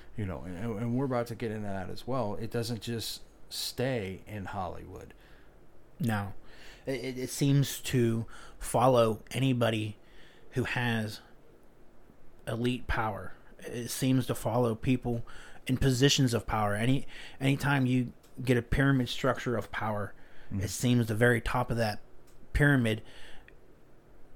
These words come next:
Speaker 2: has the ability to basically do whatever they want. And once they get that stranglehold of power, um, they, there's, there's a common thread. It seems like they get bored with the money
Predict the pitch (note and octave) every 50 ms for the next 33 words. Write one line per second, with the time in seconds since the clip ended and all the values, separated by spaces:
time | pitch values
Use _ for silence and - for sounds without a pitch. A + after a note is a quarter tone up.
0 | - - - - - - - D3+ D3 D3 C#3+ B2+ B2 B2 A#2+ A#2 B2 B2+ B2 B2
1 | A#2+ A#2+ A2+ G#2+ G2+ G#2+ - - - - - - - A#2 A#2 A2 - - A#2 -
2 | A2 A2 A2+ A#2 A#2 A2+ A#2 A#2 A#2 A2+ A2 G#2+ G#2 G#2 G#2+ A2+ A2+ A2 G#2 -
3 | - - - - - A#2+ A#2+ A#2+ A#2+ - - B2 A2 G#2+ A#2+ B2 - A#2+ G#2 A2+
4 | - - - C3 B2+ A#2+ A#2 A2 G#2+ A2+ A2 A2 G2+ - - A#2+ A2+ A2 G#2+ G#2
5 | G2+ - - - - - - - - - - - - A2+ A2 G#2+ G#2+ A2 A2 -
6 | - - - - - - - - - - B2 B2+ - A#2+ F#2 - - - - -
7 | - - - - - - - - - - - - - - - - - C3+ C3 C3+
8 | C3+ B2+ A#2+ B2+ C3 B2+ A#2 A#2 A2 A2+ G#2+ - - - - - - - - -
9 | E3 E3 C#3 B2 A#2+ - - C#3 C#3+ C#3+ B2+ A2+ A2 - - B2+ B2+ B2+ A#2 A2+
10 | A2+ G#2+ - - A2+ A#2 A2+ A#2+ G2 A2+ B2 C3 C3+ C3 A#2+ B2 A#2 - A#2 A#2+
11 | B2 - A#2 G2+ -